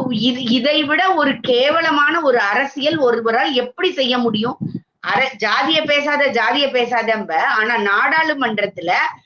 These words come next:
உங்களுக்கு சாதகமாக ஒரு விஷயம் வரணுங்கும் போது அந்த இடத்துல நீங்க ஜாதிய பேசுவீங்க. இன்னைக்கு அரசியல்ல இருந்து பொது வாழ்க்கைக்கு ஜாதி வந்து,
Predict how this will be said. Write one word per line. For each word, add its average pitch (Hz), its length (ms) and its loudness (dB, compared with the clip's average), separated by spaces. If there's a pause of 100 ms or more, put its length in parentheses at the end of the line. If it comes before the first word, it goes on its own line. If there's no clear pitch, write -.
(340)
உங்களுக்கு 330 560 0
சாதகமாக 302 720 0
ஒரு 277 160 -2
விஷயம் 285 340 -2
வரணுங்கும் 269 520 0
போது 226 240 2
அந்த 269 260 0
இடத்துல 240 300 -2
நீங்க 233 220 0 (380)
ஜாதிய 262 380 0
பேசுவீங்க. 196 540 -2 (360)
இன்னைக்கு 254 500 2 (440)
அரசியல்ல 277 680 0 (100)
இருந்து 226 380 -2 (200)
பொது 233 240 2
வாழ்க்கைக்கு 262 580 0
ஜாதி 214 400 -2
வந்து, 196 320 -2